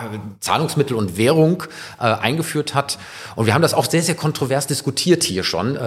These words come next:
und zwar in dieser Bandbreite zwischen, da passiert sozusagen über den Markt mit einer Währung ohne die zugehörigen, ich sag mal, auch fiskalpolitischen Beeinflussungen, die ja Währungen ja durchaus haben, Stichwort Zentralbank, et cetera pp.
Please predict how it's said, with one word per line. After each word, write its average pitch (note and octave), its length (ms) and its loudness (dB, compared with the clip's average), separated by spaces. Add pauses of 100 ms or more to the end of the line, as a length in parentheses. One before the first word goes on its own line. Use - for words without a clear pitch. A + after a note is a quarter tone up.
(120)
und A2 100 -6
zwar B2 360 0
in B2 80 -2
dieser A2+ 180 0
Bandbreite B2+ 560 0
zwischen, C3 560 -2 (1120)
da B2 100 2
passiert D#3+ 340 2
sozusagen C3 880 0
über C#3+ 640 0
den A2 400 2
Markt F#2+ 640 -2
mit - 180 -6
einer G#2 320 -2 (200)
Währung D3+ 680 2 (420)
ohne G3+ 300 6
die C3 320 -4
zugehörigen, D3 1400 2
ich B2 140 -12
sag C3 200 -6
mal, A#2 140 -2
auch A#2 140 -2
fiskalpolitischen B2+ 1040 0
Beeinflussungen, C3+ 1120 2
die C3+ 140 -4
ja A#2+ 240 2
Währungen B2 380 2
ja G#2+ 100 4
durchaus G#2+ 500 0
haben, F#2+ 340 4
Stichwort G2 400 -2
Zentralbank, F2 760 -2
et G#2 180 -4
cetera F2+ 320 -2
pp. F#2+ 640 -4